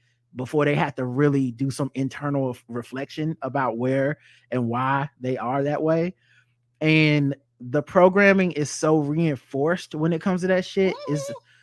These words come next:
Speaker 1: almost impossible to even communicate with people. I've, I've, I remember I've talked to people before where you just,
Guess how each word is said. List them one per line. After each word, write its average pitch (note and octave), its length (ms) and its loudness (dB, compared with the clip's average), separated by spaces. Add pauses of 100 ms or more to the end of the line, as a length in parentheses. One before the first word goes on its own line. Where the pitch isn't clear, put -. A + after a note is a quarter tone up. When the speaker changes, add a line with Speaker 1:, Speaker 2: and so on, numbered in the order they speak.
(360)
Speaker 1:
almost F#3+ 320 6
impossible E3+ 920 0
to - 180 -4
even D#3+ 240 0
communicate D3+ 720 0
with C3 140 -6
people. C3 320 -6
I've, E3 240 0 (560)
I've, F#3+ 280 4 (720)
I F3 100 6
remember F3 680 4 (140)
I've F3 240 0
talked - 380 4
to F#3+ 60 4
people D#3+ 300 -2
before D3 800 0 (640)
where C#3+ 680 2 (280)
you F#3 300 0
just, F#3 320 -2